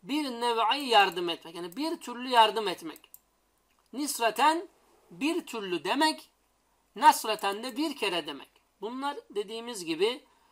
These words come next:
e, nadiren kullanılan kalıplar. Ama bilmemiz lazım. Nusayrun, ismi tasgir. Tasgir küçültmek demek. Tasgir küçültmek.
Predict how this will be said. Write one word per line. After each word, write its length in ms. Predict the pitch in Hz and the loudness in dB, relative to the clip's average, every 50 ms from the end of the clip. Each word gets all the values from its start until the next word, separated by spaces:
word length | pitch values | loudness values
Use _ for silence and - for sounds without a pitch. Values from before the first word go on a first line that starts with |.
| _ _ _ | _ _ _
e, 60 | - - - - 180 | -20 -20 -18 -14 -12
nadiren 680 | 180 175 175 185 190 190 196 190 262 262 247 214 185 170 | -8 -2 2 6 6 6 6 4 0 2 2 2 2 0
kullanılan 640 | - - 180 175 175 180 180 175 175 190 202 185 | -6 -8 -8 -4 -4 -4 -4 -2 -2 -2 -2 -4
kalıplar. 480 | - - 156 147 147 - - - - - | -4 -8 -10 -12 -12 -16 -18 -18 -10 -2
Ama 260 | - 233 262 277 262 226 | -2 0 0 0 -4 -6
bilmemiz 460 | 247 240 233 226 226 214 190 147 160 | -8 -8 -6 -4 0 0 0 0 -2
lazım. 320 | 147 135 135 135 - - _ _ _ _ _ _ _ _ _ _ _ _ _ _ - - _ _ - | -6 -6 -6 -6 -10 -14 _ _ _ _ _ _ _ _ _ _ _ _ _ _ -20 -20 _ _ -12
Nusayrun, 800 | - 190 240 262 - - - 339 370 359 311 254 202 165 135 123 _ _ _ _ _ _ _ _ _ _ _ _ _ _ _ _ _ _ _ _ _ _ _ _ _ _ _ _ - | -8 -6 -6 -4 0 4 6 6 6 6 4 2 0 0 -2 -6 _ _ _ _ _ _ _ _ _ _ _ _ _ _ _ _ _ _ _ _ _ _ _ _ _ _ _ _ -4
ismi 480 | - 320 320 - - 240 247 277 277 277 | -2 0 0 0 0 -2 -4 -6 -4 2
tasgir. 720 | 254 247 233 - - - 190 233 262 269 262 226 190 170 - - _ - | 2 2 2 2 -2 -2 -2 0 0 2 4 4 2 2 0 -10 _ -16
Tasgir 600 | - 226 220 - - - - 285 320 330 - - | -12 -10 -10 -10 -10 -8 -6 -4 -4 -4 -6 -8
küçültmek 640 | - 247 - - 233 - - 233 269 277 - - - | -12 -16 -14 -14 -14 -14 -8 -2 -2 -2 -2 -2 -8
demek. 260 | 185 160 143 - - _ _ _ _ _ _ _ _ _ _ | -10 -10 -10 -12 -16 _ _ _ _ _ _ _ _ _ _
Tasgir 580 | - - 180 - - - - 240 262 269 - | -12 -10 -8 -8 -8 -10 -10 -12 -14 -14 -14
küçültmek. 600 | - - - - 175 - - 190 208 254 262 - | -20 -18 -16 -16 -16 -14 -8 -4 -4 -4 -4 -6